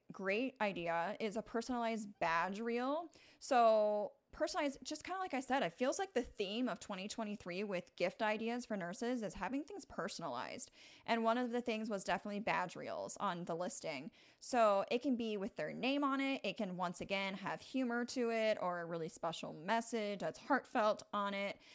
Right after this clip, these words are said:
But a personalized badge reel, because everyone loves having a different badge reel. Like, I don't know about you guys, but when it became, like, a certain holiday, I liked having a certain holiday badge reel. Or, like,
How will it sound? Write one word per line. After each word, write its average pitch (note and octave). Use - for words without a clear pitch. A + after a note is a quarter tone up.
But B3+
a C#4
personalized D4
badge E3+
reel, D#3
because G3
everyone A3+
loves F#3
having F3+
a E3+
different E3
badge D#3
reel. D3+
Like, D#3
I F3
don't A3+
know A#3
about G#3+
you F#3
guys, E3+
but D#3+
when A3
it F#3+
became, G3
like, F#3+
a G3+
certain F#3
holiday, F#3+
I F#3
liked E3+
having F3
a E3
certain -
holiday A#3
badge G#3+
reel. G3
Or, F#3
like, F3+